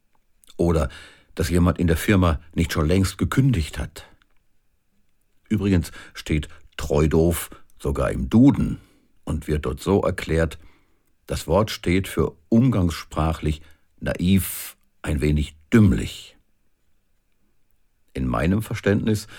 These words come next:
steht das Treu aber im Vordergrund und nicht das Doofsein. Ich kann dem sogenannten Treudoven eine Menge Sympathie oder auch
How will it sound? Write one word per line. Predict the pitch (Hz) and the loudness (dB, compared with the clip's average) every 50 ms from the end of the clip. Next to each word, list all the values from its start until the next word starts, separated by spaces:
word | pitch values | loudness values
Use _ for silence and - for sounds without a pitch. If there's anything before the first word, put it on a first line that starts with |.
| - - - - - - - - | -20 -20 -18 -18 -20 -20 -18 -18
steht | - - 95 92 92 - | -4 0 0 2 2 2
das | 82 73 - - | 0 -2 -2 -6
Treu | - - - 73 80 92 104 110 113 - - | -10 -6 0 2 4 6 6 6 6 4 4
aber | - 73 73 - 60 | 0 0 0 0 0
im | 58 76 73 | 0 -2 -4
Vordergrund | - - - 117 147 139 104 85 80 - - 69 73 67 | -4 -4 -2 0 0 2 0 -2 -4 -4 -4 -4 -4 -4
und | 64 62 69 | -2 -2 -2
nicht | 73 71 - | -2 -2 -4
das | 65 67 - | -8 -6 0
Doofsein. | 90 90 92 - - - - 58 - - - - - - - _ _ _ _ _ _ _ _ _ _ _ _ _ _ _ _ _ _ _ - - | 0 0 0 0 -4 -8 -8 -8 -8 -8 -10 -12 -16 -20 -20 _ _ _ _ _ _ _ _ _ _ _ _ _ _ _ _ _ _ _ -14 -12
Ich | - - | -12 -6
kann | - 82 76 | -4 -2 0
dem | 78 73 | 0 -2
sogenannten | 76 - 87 78 78 76 78 - - - 73 - - - - - - _ _ _ _ _ _ | 0 0 0 0 2 0 0 -2 -2 -4 -6 -6 -8 -14 -20 -20 -20 _ _ _ _ _ _
Treudoven | - - - - 64 67 73 85 78 92 92 92 101 107 110 131 135 131 - - - - - - _ _ _ _ _ _ _ | -8 -6 -4 -2 -2 0 0 0 0 2 2 2 2 2 2 2 2 2 0 -4 -12 -20 -20 -20 _ _ _ _ _ _ _
eine | 87 87 78 | -2 0 2
Menge | 76 76 78 90 101 101 92 | 2 4 4 4 6 4 4
Sympathie | 87 104 107 104 120 120 117 - - - 196 180 147 - | 4 0 -2 0 0 -2 -4 -4 -6 -4 0 0 0 0
oder | - - 73 - 78 | 0 -2 -2 0 0
auch | 87 98 | -2 -2